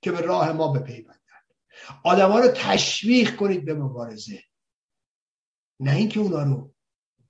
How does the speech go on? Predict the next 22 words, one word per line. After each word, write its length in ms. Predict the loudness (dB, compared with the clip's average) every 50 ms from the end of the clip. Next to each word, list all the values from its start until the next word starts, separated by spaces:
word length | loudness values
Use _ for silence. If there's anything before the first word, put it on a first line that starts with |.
| _ _ _
محکوم 680 | -8 -6 -6 -6 -8 -10 -10 -6 -4 -2 -2 -2 -2
بکنید. 520 | -4 -8 -12 -12 -14 -14 -16 -18 -20 _ _ _ _ _ _ _ _ _ _ _ _ _ -4
نه 100 | 0 2
اینکه 260 | 2 2 2 2 2
از 180 | 2 2 0 0
اونا 180 | -2 -2 -4
طلبکاری 840 | -6 -8 -6 -4 0 0 0 0 -2 -4 -6 -2 0 0 0 0 -4
بکنید. 440 | -12 -18 -20 -20 -20 -20 -20 -20 _ _ _ _ _ _ _ _ 0
نه 100 | 2 4
اینکه 240 | 4 4 6 6 4
از 140 | 4 4
اونا 100 | 4 2
ارث 360 | 2 2 2 0 0 0 0 -2
باباتون 640 | -2 0 2 2 4 4 4 2 0 -2 -6 -6
رو 60 | -6
بخواید. 360 | -8 -10 -14 -18 -20 -20 -20 _ _ _ _ _ _ _ _ _ _ _ _ _ _ _ _ _ _ _ _ _ _ _ _ -10
ما 120 | -8 -6
از 160 | -6 -6 -6
کسی 300 | -8 -10 -12 -10 -10 -12
طلبکاری 680 | -12 -12 -12 -12 -12 -14 -16 -16 -14 -14 -12 -10 -10 -10
نداریم. 540 | -10 -12 -12 -12 -14 -14 -16 -16 -20 -20 _ _ _ _ _ _ _ _ _ _ _ _ _ _ _ _ _ _ _ _ _ _ _ _ _ _ _ _ _ _ _ _ _ -4
ببینید 480 | -2 0 0 0 0 -2 -4 -8 -16